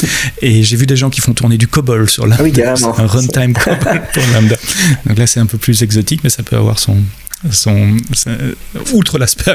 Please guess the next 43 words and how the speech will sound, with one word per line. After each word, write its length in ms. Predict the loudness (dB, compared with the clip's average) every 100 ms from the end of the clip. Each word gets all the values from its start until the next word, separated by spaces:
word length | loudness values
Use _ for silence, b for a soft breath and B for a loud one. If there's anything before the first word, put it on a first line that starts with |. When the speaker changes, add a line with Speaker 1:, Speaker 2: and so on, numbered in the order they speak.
| 2
Speaker 2:
amusant, 260 | 0 2
ça 240 | 0 2 2
peut 60 |
avoir 220 | 2 2 2
son 180 | 2
utilité 460 | 2 2 0 2 2
également. 400 | 2 2 2 0 -4 B B B -2
<laughs> 400 | -2 -4 -4 0
Bien, 400 | 2 2 2 2
ben 260 | 2 2 4
une, 220 | 4 4
une 340 | 4 4 4
bonne 200 | 4 2
discussion. 380 | 0 0 0 2
On 40 | 2
a 40 |
parlé 240 | 2 0 0
big 140 | 0
data, 200 | 0 2
on 80 | 0
a 60 |
parlé 240 | 2 0 0
ingestion, 480 | 0 0 0 2 2
stockage, 580 | 0 -4 -4 -2 -2 0
distribution 540 | -2 0 0 0 2
des 100 | 0
données, 340 | 2 2 2 0 B B B B B -2
euh, 840 | 0 2 2 2 2 2 4 2 -2 -4 0 0 0
plateforme 300 | -2 0 0
serverless 600 | 0 2 2 2 0 0
et 40 | 2 4 2
événementielle 640 | 2 2 2 0 0 0
également 320 | 0 2 2
pour, 220 | 2 0 0
euh, 60 |
certaines 340 | 0 -2 -4 -2
parties. 380 | -2 -2 0 0
Et 40 |
puis 120 | 0
surtout, 260 | -2 -2 -2
comment, 300 | 2 2 2 B B B B
comment, 800 | 0 2 4 4 4 4 4
euh, 40 | 4